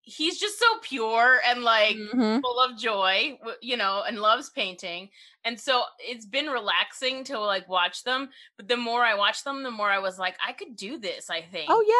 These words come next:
Speaker 2: yeah.
Speaker 1: Um, so I ordered, I ordered the Bob Ross painting set. And so
Speaker 2: Aw,
Speaker 1: I'm
Speaker 2: good
Speaker 1: just
Speaker 2: for you.
Speaker 1: waiting, I'm still waiting on, I need my easel and my palette
Speaker 2: Mm.
Speaker 1: to come,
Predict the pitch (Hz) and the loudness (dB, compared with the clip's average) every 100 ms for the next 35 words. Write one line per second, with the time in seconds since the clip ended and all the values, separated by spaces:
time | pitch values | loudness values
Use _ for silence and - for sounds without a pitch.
0 | 494 131 147 - _ 220 214 202 - - | 6 6 2 -2 _ 2 4 4 0 -4
1 | - 220 226 226 226 240 247 226 - 202 | -4 2 2 0 -2 0 0 -2 -2 -2
2 | 214 226 220 185 175 185 180 180 185 170 | -2 -6 -6 -6 -4 0 0 0 -2 -2
3 | 175 - 208 208 180 170 - 147 131 - | -6 -8 -8 -8 -14 -14 -12 -10 -10 -14
4 | _ 196 185 339 330 302 320 330 - 349 | _ -4 -2 0 2 2 2 0 0 2
5 | 302 190 156 180 - 220 247 - 269 254 | 4 4 2 -2 -6 -6 -6 -4 0 0
6 | 233 233 233 233 - _ _ _ _ _ | 0 -2 -4 -6 -16 _ _ _ _ _
7 | - 208 202 196 196 196 - 202 208 208 | 2 4 6 4 2 0 -2 -2 -4 -6
8 | 196 185 185 214 202 247 254 254 247 _ | -4 -4 -6 -12 -4 -2 0 -2 -10 _
9 | 202 196 185 - 226 202 196 170 175 202 | -8 -6 -6 -2 2 4 2 -2 -6 -10
10 | _ - - 185 165 165 165 | _ -20 -6 -4 -4 -6 -12